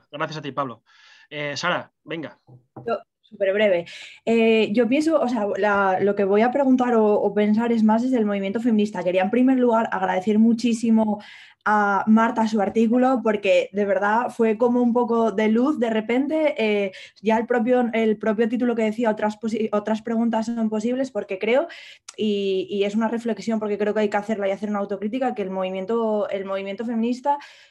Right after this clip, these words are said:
Speaker 2: tuvimos unos debates total-, totalmente estériles sobre, sobre esta cosa que ocurrió. Veníamos de debatir, veníamos de, bueno, eso, que veníamos de debatir de, eh, el Zara está haciendo camisetas con la palabra de "soy feminista", Beyoncé en su concierto con un millón de personas,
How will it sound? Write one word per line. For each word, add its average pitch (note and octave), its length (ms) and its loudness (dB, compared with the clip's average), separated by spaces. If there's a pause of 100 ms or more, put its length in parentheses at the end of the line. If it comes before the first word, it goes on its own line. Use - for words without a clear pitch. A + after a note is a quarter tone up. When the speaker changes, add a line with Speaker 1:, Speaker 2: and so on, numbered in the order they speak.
(160)
Speaker 2:
tuvimos A3 420 -2
unos B3 180 -2
debates A3+ 380 -2
total-, G#3+ 440 -2
totalmente G#3 680 -2
estériles G#3 600 -2
sobre, F#3 800 -2
sobre F#3+ 340 -4
esta F#3+ 220 -6
cosa F#3+ 240 -12
que F#3+ 60 -6
ocurrió. F3+ 540 -4 (480)
Veníamos A3+ 540 0
de C#4 80 2
debatir, B3 600 -2
veníamos G3+ 440 -4
de, C4 280 -6
bueno, F3 240 -6
eso, G3 180 -8
que F#3+ 100 -4
veníamos F#3+ 340 -2
de C4+ 80 -2
debatir A3+ 400 -2
de, F3+ 260 0 (300)
eh, G3+ 500 -2
el F#3+ 160 -4
Zara G#3 260 0
está G#3 180 -2
haciendo G#3+ 240 -2
camisetas G3+ 600 -6
con F#3+ 200 -8
la F#3+ 120 -8
palabra F#3 420 -6
de F#3 220 -4
"soy F#3+ 180 -8
feminista", A3+ 880 -2
Beyoncé F#3 540 -4
en G3 100 -8
su G3+ 140 -8
concierto G3 500 -6
con F#3 120 -6
un F#3 80 -8
millón F#3 200 -6
de F#3 80 -4
personas, F#3 680 -8